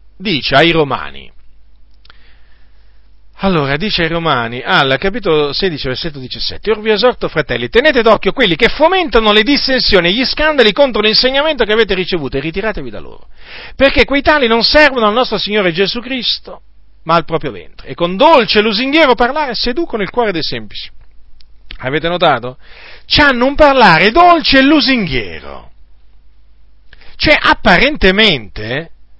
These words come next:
sono delle brave persone. Eh, uno che si presenta con un parlare dolce e lusinghiero non può che apparire una brava persona, un bravo servo del Signore.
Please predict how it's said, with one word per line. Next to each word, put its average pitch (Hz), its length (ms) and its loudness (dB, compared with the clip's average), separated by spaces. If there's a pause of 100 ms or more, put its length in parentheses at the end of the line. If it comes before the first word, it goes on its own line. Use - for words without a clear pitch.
(180)
sono 311 300 2
delle 151 220 2
brave 226 340 2
persone. 117 920 -2 (1160)
Eh, 190 200 -2 (400)
uno 175 180 0
che 185 100 2
si - 140 -2
presenta 175 400 0
con 156 120 -2
un 160 100 -4
parlare 170 380 4
dolce 180 300 2
e 185 40 4
lusinghiero 190 840 0 (720)
non 113 160 -10
può 165 140 2
che 156 120 0
apparire 147 400 0
una 135 160 0
brava 143 380 4
persona, 147 800 -2 (480)
un 92 180 -18
bravo 127 460 -2
servo 139 460 -4
del 156 180 -2
Signore. 123 800 -6